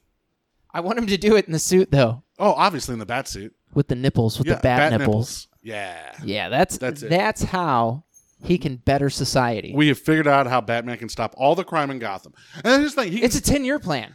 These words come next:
Speaker 2: he
Speaker 1: But
Speaker 2: can
Speaker 1: here,
Speaker 2: st-
Speaker 1: he's been fighting crime for how long?
Speaker 2: Right. He can stay in shape for when his normal rogue gallery shows up, Joker, Clayface, whatever. But this will stop new rogues from coming.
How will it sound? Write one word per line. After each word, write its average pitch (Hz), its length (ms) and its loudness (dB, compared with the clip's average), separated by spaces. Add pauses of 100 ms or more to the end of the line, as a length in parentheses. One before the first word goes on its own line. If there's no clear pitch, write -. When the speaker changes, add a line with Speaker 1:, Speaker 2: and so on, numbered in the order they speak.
Speaker 2:
he 269 80 4
Speaker 1:
But 302 100 8
Speaker 2:
can 339 100 2
Speaker 1:
here, 269 80 0
Speaker 2:
st- 240 100 -2
Speaker 1:
he's 254 100 -8
been 247 140 -6
fighting 247 240 -4
crime 214 220 -2
for 202 120 -2
how 156 160 -4
long? 208 220 -2
Speaker 2:
Right. 233 240 4
He 196 180 4
can 320 100 2
stay 233 220 4
in 190 80 2
shape 185 260 4
for 160 160 4
when 151 100 4
his 127 120 2
normal 135 320 4
rogue 120 240 2
gallery 143 420 0
shows 147 320 2
up, 139 280 2
Joker, 113 460 4
Clayface, 110 580 -2
whatever. 117 420 0 (420)
But 202 140 2
this 320 180 0
will 254 100 -2
stop 196 400 2
new 190 220 4
rogues 113 400 -6
from 104 160 -12
coming. 90 300 -14